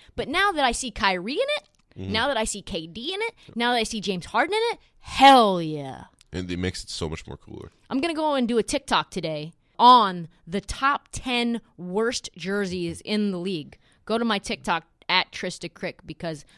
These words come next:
Speaker 1: I am going to let loose, and you're gonna see exactly what I mean, because it's hard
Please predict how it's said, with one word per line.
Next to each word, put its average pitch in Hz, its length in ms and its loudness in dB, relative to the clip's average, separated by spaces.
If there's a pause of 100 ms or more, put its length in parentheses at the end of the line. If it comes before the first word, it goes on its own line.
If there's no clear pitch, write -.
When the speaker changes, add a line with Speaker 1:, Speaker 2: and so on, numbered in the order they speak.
(180)
Speaker 1:
I 185 180 2
am 185 140 -4
going 170 280 -6
to 151 120 -12
let 160 300 -6
loose, 175 380 -6
and 170 80 -6
you're 160 100 -8
gonna 156 140 -8
see 165 220 -10
exactly 156 360 -8
what 156 120 -6
I 156 100 -8
mean, 170 260 -6
because 160 220 -8
it's 151 140 -12
hard 202 500 0